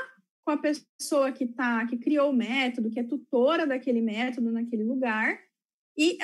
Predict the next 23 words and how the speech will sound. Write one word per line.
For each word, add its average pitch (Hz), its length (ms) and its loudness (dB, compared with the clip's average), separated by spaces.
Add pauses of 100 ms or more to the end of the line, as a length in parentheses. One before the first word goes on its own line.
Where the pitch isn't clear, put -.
(200)
ela 277 160 2
te 339 140 -2
passa 320 340 -2
exatamente 311 1040 0
qual 320 300 0
é 330 60 0
aquele 330 320 0
conceito. 330 680 -4 (360)
E 294 60 4
aí 339 140 2
aqui 370 220 2
a 370 80 6
gente 349 240 2
tem 339 180 4
um, 349 260 2
um 302 120 4
pequeno 370 480 0
viés. 359 560 2 (380)
Quando 392 200 2
a 415 100 4
gente 285 340 2
faz, 240 520 2 (220)
é, 214 560 0